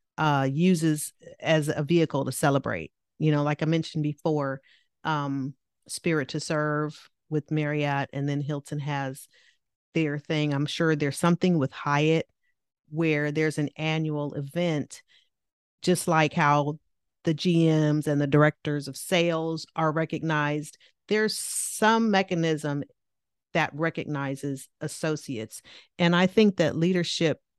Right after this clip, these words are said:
should truly take the time to nominate their associates, uh, you know, even if it's just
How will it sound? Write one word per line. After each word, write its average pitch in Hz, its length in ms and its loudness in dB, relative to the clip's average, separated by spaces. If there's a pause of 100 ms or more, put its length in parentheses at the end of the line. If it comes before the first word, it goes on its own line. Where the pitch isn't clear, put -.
should - 260 -4
truly 175 580 0 (340)
take 185 280 0
the 165 120 2
time 147 640 2 (800)
to 147 680 4 (360)
nominate 170 600 2 (420)
their 175 180 4
associates, 175 800 -2 (440)
uh, 160 440 4
you 165 300 4
know, 185 160 8
even 220 260 6
if 202 140 2
it's 180 180 -2
just - 240 -2